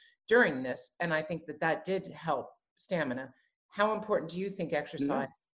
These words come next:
Speaker 1: is for, for singers, opera singers, any singers, and weightlifting too? I mean.
Speaker 2: Yeah, I, I agree with exercising muscles because they'll respond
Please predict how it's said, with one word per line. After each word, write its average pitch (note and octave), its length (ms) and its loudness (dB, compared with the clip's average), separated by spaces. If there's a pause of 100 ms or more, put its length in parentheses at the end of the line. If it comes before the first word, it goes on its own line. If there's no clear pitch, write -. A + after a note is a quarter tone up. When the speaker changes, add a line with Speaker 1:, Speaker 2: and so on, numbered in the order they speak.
(240)
Speaker 1:
is D3 440 0
for, C#3+ 680 2 (100)
for E3+ 140 -2
singers, D3 760 -4
opera D#3 240 0
singers, C#3+ 280 -8
any F#3 200 0
singers, C3+ 540 -8
and E3+ 400 2 (200)
weightlifting E3+ 640 -2
too? G3 220 -2
I B2+ 80 -6
mean. B2+ 320 -6 (1080)
Speaker 2:
Yeah, B2 200 0
I, D3 280 6
I D3 80 4
agree D3 560 2
with C3+ 260 2 (400)
exercising C#3 600 4
muscles A#2+ 360 2
because A#2+ 420 -2
they'll B2 180 2
respond B2+ 720 2